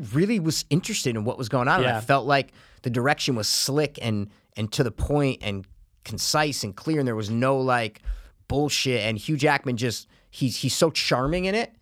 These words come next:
Speaker 1: You see how this guy manipulated. It, it's, it's fucking crazy, man. So
Speaker 2: I always love a, dude, I've been saying it for years, as I'm sure you have.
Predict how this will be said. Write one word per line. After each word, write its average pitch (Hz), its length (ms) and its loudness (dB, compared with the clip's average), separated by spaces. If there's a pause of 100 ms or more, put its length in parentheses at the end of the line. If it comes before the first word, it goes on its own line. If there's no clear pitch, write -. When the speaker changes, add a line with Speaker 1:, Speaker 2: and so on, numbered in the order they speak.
(220)
Speaker 1:
You 131 100 -2
see 196 240 2
how 151 100 2
this 135 160 -2
guy 143 160 2
manipulated. 123 640 0
It, 92 40 -6
it's, 156 360 2
it's 151 180 -4
fucking 180 260 0
crazy, 113 340 -2
man. 85 260 -10
So - 180 0
Speaker 2:
I - 40 6
always 262 220 0
love 151 220 2
a, 117 200 -4 (320)
dude, 143 180 0
I've 139 80 2
been 151 80 -4
saying 175 160 0
it 165 80 -4
for 156 80 -4
years, 123 280 -2
as 110 140 -6
I'm 110 100 -6
sure 117 300 -4
you 113 300 -2
have. 98 300 -8